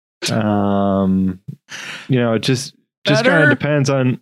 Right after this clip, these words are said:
Speaker 1: on what your favorite one hit wonder is. But, uh, for this year, it was Mike Davis.
Speaker 2: See, I thought for a while that the Mike Davis pickup was the best pickup in the league.
Speaker 1: It was really good.
Speaker 2: It was really good.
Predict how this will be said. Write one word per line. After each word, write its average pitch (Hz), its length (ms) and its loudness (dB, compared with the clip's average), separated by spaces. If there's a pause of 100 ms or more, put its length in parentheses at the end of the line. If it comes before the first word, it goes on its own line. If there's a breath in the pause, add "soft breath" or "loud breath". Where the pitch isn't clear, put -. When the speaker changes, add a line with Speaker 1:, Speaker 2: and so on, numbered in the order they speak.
(100)
Speaker 1:
on 123 160 0
what 131 160 0
your 139 120 0
favorite 131 320 2
one 123 180 2
hit 123 160 2
wonder 117 600 2
is. 104 520 2
But, 104 400 -2
uh, 107 140 0
for - 140 -4
this 117 300 0
year, 110 280 2
it 104 60 4
was 98 220 -2
Mike 208 200 0
Davis. - 460 -6 (340)
Speaker 2:
See, 165 420 -2 (560)
I 170 240 0
thought 127 540 -4 (400)
for 131 120 -2
a 117 80 0
while 110 520 0
that 110 340 -4
the 107 100 -2
Mike 113 360 -2
Davis 113 420 0
pickup - 480 -8
was 101 180 -6
the - 80 -6
best 98 540 -4
pickup 98 420 -6
in 101 140 -6
the 98 80 -4
league. 92 400 -10 (1000)
Speaker 1:
It 143 80 0
was 135 180 2
really 120 300 2
good. 87 420 0 (200)
Speaker 2:
It 139 100 0
was 143 400 0
really 113 240 0
good. 73 220 -10